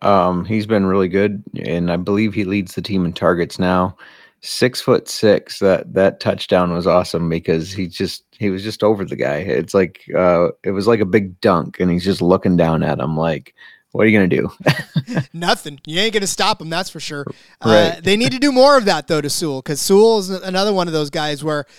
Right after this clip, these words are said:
Speaker 2: uh, he was in the Spring League, uh, Generals team. So, you know, he, he knows the system. He knows th-, what they're running there, and, uh, and, and he's, he's definitely familiar with it. So I think they gotta get him more involved down the way. So if he's out there, I don't know,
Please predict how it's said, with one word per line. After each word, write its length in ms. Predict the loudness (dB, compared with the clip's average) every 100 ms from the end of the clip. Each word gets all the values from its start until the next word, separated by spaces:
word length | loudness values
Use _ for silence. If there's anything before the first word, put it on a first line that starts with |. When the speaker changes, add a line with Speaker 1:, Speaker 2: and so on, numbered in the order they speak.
| _ _
Speaker 2:
uh, 300 | -6 -4 -4
he 280 | -8 -6 2
was 280 | 4 2 0
in 200 | -2 -2
the 60 |
Spring 380 | -2 0 0 0
League, 320 | -4 -6 -8 _ _ _
uh, 220 | -6 -6 -4
Generals 640 | 0 0 -2 -6 -10 -12 _
team. 360 | -10 -8 -10 -16 _ _
So, 680 | -4 0 2 0 -2 -6 -10 -12
you 100 | -10
know, 160 | -10
he, 200 | -8 -10
he 260 | -8 -6 -2
knows 440 | 2 4 2 -2
the 140 | -4 -4
system. 440 | 0 -2 0 -4
He 120 | -4
knows 360 | -2 0 -2 -4
th-, 120 | -8
what 180 | -6 -2
they're 120 | -2
running 360 | 0 -2 -2 -6
there, 260 | -4 -6 -8 _ _ _ -6
and, 320 | -4 -4 -4
uh, 220 | -6 -8 -10
and, 180 | -12 -12
and 160 | -10
he's, 180 | -10 -12 -14
he's 200 | -14 -2
definitely 320 | -2 -2 -6
familiar 420 | -6 -4 -2 -2
with 160 | -4 -8
it. 100 | -10
So 280 | -10 -10 -12 _ _ _ _
I 100 | -4
think 180 | 0 0
they 80 | 2
gotta 200 | 0 0
get 160 | 0 0
him 140 | 2
more 200 | 2 0
involved 320 | 2 0 0
down 200 | -2 -4
the 60 | -4
way. 160 | -4
So 140 | -4 -4
if 80 | 0
he's 160 | 2
out 220 | 4 4
there, 260 | 2 -2 -4 _ _ _
I 140 | 0 4
don't 120 | 4
know, 160 | 4